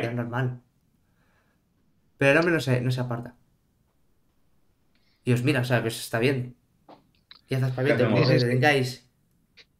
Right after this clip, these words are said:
Speaker 2: ¿Pero pasamos por, por encima? No.
Speaker 1: No,
Speaker 2: No,
Speaker 1: yo,
Speaker 2: mi-
Speaker 1: yo no voy a, yo no voy a hacer eso, te dice Jan.
Speaker 2: Vale. Eh, frena, pero a una distancia prudente.
Speaker 1: Vale, pues frena. Y
Speaker 2: ¿Qué
Speaker 1: cuando, cuando para,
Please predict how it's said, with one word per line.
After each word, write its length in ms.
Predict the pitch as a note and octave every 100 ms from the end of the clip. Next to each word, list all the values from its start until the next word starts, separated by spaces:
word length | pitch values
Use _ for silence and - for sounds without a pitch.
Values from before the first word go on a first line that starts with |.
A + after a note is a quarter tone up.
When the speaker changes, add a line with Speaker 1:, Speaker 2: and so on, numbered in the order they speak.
| - _ -
Speaker 2:
¿Pero 140 | A#2
pasamos 260 | A2 B2 C3
por, 260 | C#3 C3+ C3+
por 100 | C3+
encima? 640 | C3 D3+ F3+ F3 - - _ _ -
No. 360 | F2 - - _ _ _ _ _ - - _
Speaker 1:
No, 60 | -
Speaker 2:
No, 120 | G#2
Speaker 1:
yo, 80 | F#2+
Speaker 2:
mi- 100 | F#2+
Speaker 1:
yo 120 | D3+
no 60 | D#3+
voy 80 | E3+
a, 120 | D3+
yo 100 | D3+
no 60 | D#3+
voy 80 |
a 20 | B2+
hacer 140 | A#2
eso, 180 | - - _
te 100 | A2+
dice 160 | A2+
Jan. 160 | G#2 G#2 _ _ _ _ _ _ _ _ _ -
Speaker 2:
Vale. 300 | F#2 E2+ - _ _ _ -
Eh, 200 | G2 F#2+
frena, 380 | - A#2+ C3+ C3
pero 200 | B2 A#2+
a 80 |
una 120 | A#2 A#2+
distancia 580 | A2 B2+ A2+ A#2 A2 G#2+
prudente. 500 | G2 F2+ F2 E2+ _ _ _ _
Speaker 1:
Vale, 300 | B2 A#2 A2
pues 180 | G2+ -
frena. 500 | - D#3 D#3 D#3 - _ _ - - - - _ _ _
Y 140 | - -
Speaker 2:
¿Qué 120 | C#3
Speaker 1:
cuando, 760 | D3 C3+ C#3 C#3 C3+ B2+ - - _ _ _ _ _ - -
cuando 260 | C#3 C3+
para, 500 | C#3 F3 F3+ - -